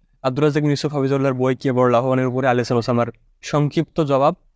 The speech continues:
আচ্ছা, এরপরে উনি শেখ আবু বকর জাকারিয়া হাফিজুল্লাহর, আহ, একটা মত নিয়ে বা ওনাকে জাহামি বলা নিয়ে কঠোর আপত্তি করছেন। তো আমাদের সে বিষয়ে নিয়ে কিছু বলবো না,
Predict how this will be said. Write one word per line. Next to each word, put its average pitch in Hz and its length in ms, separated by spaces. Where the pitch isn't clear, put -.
আচ্ছা, 131 180
এরপরে 170 280
উনি 170 300
শেখ 156 260
আবু 139 180
বকর 151 80
জাকারিয়া 147 320
হাফিজুল্লাহর, 143 600
আহ, 120 200
একটা 127 200
মত 135 260
নিয়ে 131 120
বা 123 100
ওনাকে 127 220
জাহামি 131 340
বলা 135 220
নিয়ে 135 240
কঠোর 139 200
আপত্তি 135 280
করছেন। 131 300
তো 151 60
আমাদের 156 220
সে 170 120
বিষয়ে 165 200
নিয়ে 165 100
কিছু 156 140
বলবো 151 180
না, 127 120